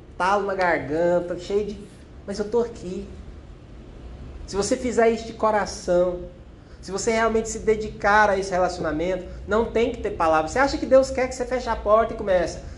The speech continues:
"Glorioso, soberano, incrível e sublime Deus, blá, blá, blá, blá, blá, blá." Ele é tudo isso mesmo.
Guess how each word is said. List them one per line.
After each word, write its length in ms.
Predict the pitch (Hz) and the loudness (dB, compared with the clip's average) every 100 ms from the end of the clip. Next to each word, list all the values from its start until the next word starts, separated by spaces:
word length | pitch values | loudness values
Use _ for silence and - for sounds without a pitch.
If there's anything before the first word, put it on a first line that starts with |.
| - | -12
"Glorioso, 600 | 151 185 190 185 190 180 | -6 -2 0 2 2 0
soberano, 880 | - 185 185 180 175 180 170 160 147 - 196 | -2 -4 -2 -2 0 -2 -2 -4 -6 -8 -8
incrível 760 | 190 - 185 202 190 170 175 | -8 -6 -4 -4 -4 2 2
e 80 | 175 | 2
sublime 640 | - 202 135 175 185 180 180 | -2 -6 -2 -2 0 0 0
Deus, 440 | 180 180 175 160 | 4 4 4 2
blá, 240 | 143 185 | 0 -2
blá, 180 | 185 180 | 0 -2
blá, 260 | 165 170 175 | 0 2 2
blá, 160 | 170 | 0
blá, 180 | 165 160 | 0 0
blá." 360 | 143 156 156 - - - | 2 0 0 -4 -12 0
Ele 120 | 214 | 4
é 60 | 277 | 4
tudo 300 | 392 415 403 | 4 6 6
isso 260 | 381 302 | 6 2
mesmo. 580 | 269 240 294 285 208 143 | 6 8 8 4 -2 -8